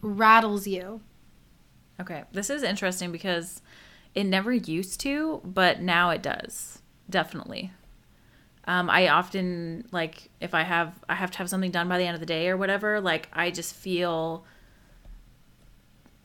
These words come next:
Speaker 2: like I can't do it. Like, this is not gonna happen. Like, I need more time. And it, I, in high school, I was never like this at all. Like, I was, like, getting things done left and right. Didn't care about deadlines 'cause I'd had it done, like, a week ahead of <laughs> time.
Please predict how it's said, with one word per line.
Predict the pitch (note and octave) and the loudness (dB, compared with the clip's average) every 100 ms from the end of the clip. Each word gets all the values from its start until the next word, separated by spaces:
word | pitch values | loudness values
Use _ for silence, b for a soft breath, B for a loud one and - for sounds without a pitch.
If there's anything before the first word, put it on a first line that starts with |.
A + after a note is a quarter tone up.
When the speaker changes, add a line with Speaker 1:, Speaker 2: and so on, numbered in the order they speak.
| - | -2
Speaker 2:
like | F3 E3 D#3+ | 2 2 0
I | D#3 | -6
can't | - D#3+ C#3+ | -4 -4 -2
do | C#3 | -4
it. | A#2 - | -4 -6
Like, | - - | -12 -12
this | - - | -14 -12
is | D#3 | -10
not | D#3 C#3 | -8 -8
gonna | D3 | -8
happen. | D3 D3+ C#3+ B2+ A#2+ | -10 -14 -12 -10 -8
Like, | B2 | -10
I | E3 | -8
need | D#3+ D#3+ | -8 -8
more | C#3 | -8
time. | - F3 - - | -4 -2 -2 -4
And | E3+ F3+ E3+ - - | -6 -4 -8 -12 -6
it, | - F#3+ - | -4 -2 0
I, | |
in | G3+ F3+ D#3+ G3 | 0 0 0 -2
high | F3+ | 0
school, | F#3 A#3 | -2 2
I | A3 | 0
was | E3+ | 0
never | F3+ D#3+ E3 | -2 -2 -2
like | C#3+ - | -4 -6
this | - - | -12 -8
at | - | -4
all. | - - | -4 -2
Like, | - F#3 | 0 4
I | F#3 | 2
was, | F#3+ | 2
like, | E3 D#3+ | -2 0
getting | F#3+ F#3 | -2 0
things | F#3 F#3 F#3 | -2 -2 0
done | G3 E3+ F3 | 0 0 0
left | F#3 F#3 F#3+ | -4 -4 -2
and | F#3 | 2
right. | G3 F3 D3 | 4 4 -2
Didn't | - G3 | -4 -4
care | G#3 F#3+ | -2 0
about | F#3+ F#3 | 0 0
deadlines | F#3+ F3+ E3 | -2 -2 -6
'cause | - F#3+ | -4 -6
I'd | F3+ | -2
had | F#3 | 0
it | F#3 | 0
done, | F#3 F#3+ | 2 2
like, | F3+ F3+ | 0 0
a | |
week | F#3 F#3+ | 0 2
ahead | G3 G3+ G3 | 2 2 2
of | F#3+ | 2
<laughs> | |
time. | A#3+ - - C4 - | 2 4 2 2 0